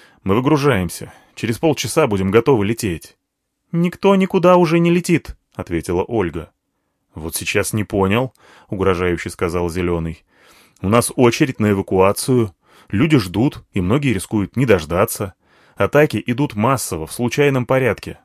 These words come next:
Надо вывозить всех". "Операторы не справляются. Им нужен отдых". "Нам тоже нужен", упрямо ответил он. "Но мы работаем". "Мы потеряли сегодня троих",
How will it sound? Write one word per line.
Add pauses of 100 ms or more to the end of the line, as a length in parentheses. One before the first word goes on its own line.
Надо
вывозить
всех". (560)
"Операторы
не
справляются. (160)
Им
нужен
отдых". (480)
"Нам
тоже
нужен", (140)
упрямо
ответил
он. (460)
"Но
мы
работаем". (720)
"Мы (160)
потеряли
сегодня (100)
троих",